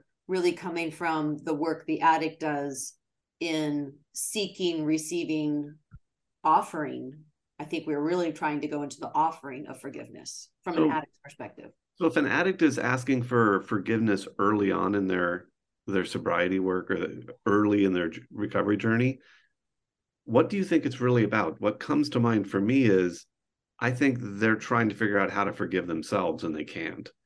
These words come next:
Speaker 2: And so they want someone else to forgive them so they can have a false sense of feeling better about themselves. The, what are your guys' thoughts? What, what, what, where does that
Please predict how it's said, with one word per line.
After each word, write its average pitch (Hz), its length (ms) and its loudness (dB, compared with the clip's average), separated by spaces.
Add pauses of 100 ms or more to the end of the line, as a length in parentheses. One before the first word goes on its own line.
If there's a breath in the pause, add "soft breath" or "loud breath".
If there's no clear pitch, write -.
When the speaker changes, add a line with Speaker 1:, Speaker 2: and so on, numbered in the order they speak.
(440)
Speaker 2:
And 98 120 -6
so 95 140 -2
they 95 140 4
want 92 280 0
someone 95 460 -2
else 92 240 -2
to - 80 -12
forgive 87 420 -6
them 85 220 -6
so 95 120 -6
they 85 140 -4
can 82 360 -6 (500)
have 90 160 -4
a 80 80 -4
false 87 340 -2
sense 80 640 -8 (480)
of 80 560 -4 (120)
feeling 87 400 -4
better 90 240 0
about 101 240 -2
themselves. 117 640 -4 (100)
The, - 220 -10 (600)
what 139 180 2
are - 20 6
your 135 160 2
guys' - 300 -2
thoughts? - 340 -12
What, 120 160 0
what, 123 180 2
what, 131 240 2
where 151 180 4
does 170 180 2
that 127 260 2